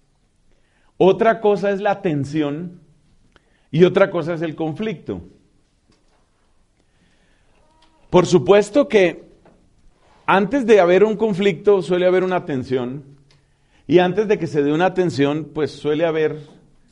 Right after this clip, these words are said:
diversidad de opiniones o de puntos de vista,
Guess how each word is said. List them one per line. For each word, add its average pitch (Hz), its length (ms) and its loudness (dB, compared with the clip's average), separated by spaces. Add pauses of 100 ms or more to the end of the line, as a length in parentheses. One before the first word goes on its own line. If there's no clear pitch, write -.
(360)
diversidad 151 680 2
de 180 80 0
opiniones 151 880 -6
o 131 160 -8
de 113 120 -8
puntos 143 420 -8
de 139 100 0
vista, 139 680 -4